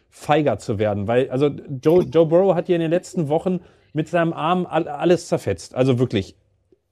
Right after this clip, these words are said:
über neunhundert Yards in den zwei Spielen, acht Touchdowns und so weiter und so fort. Und du wirst irgendwie nach diesem, nach diesem ersten Drive, wo es voll läuft, gefühlt konservativ.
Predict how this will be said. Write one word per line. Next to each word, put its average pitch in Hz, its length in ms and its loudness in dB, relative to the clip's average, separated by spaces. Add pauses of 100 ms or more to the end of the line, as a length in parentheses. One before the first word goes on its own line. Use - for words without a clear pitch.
(240)
über 185 240 4
neunhundert 170 340 0
Yards 180 280 0
in 180 60 -4
den 170 120 -4
zwei 165 260 -4
Spielen, 175 440 0
acht 151 240 -10
Touchdowns 170 520 -2
und 180 160 0
so 160 140 -2
weiter 143 240 0
und 143 140 -6
so 151 80 -4
fort. 160 320 -2 (440)
Und 143 160 0
du 143 120 0
wirst 196 320 0
irgendwie 180 320 2
nach 170 160 -4
diesem, 170 240 -2
nach 160 140 -4
diesem 151 180 -4
ersten 156 300 -8
Drive, 151 300 -4
wo 156 60 -4
es 139 80 -4
voll - 280 0
läuft, 180 480 0
gefühlt 139 420 -2
konservativ. 214 800 -2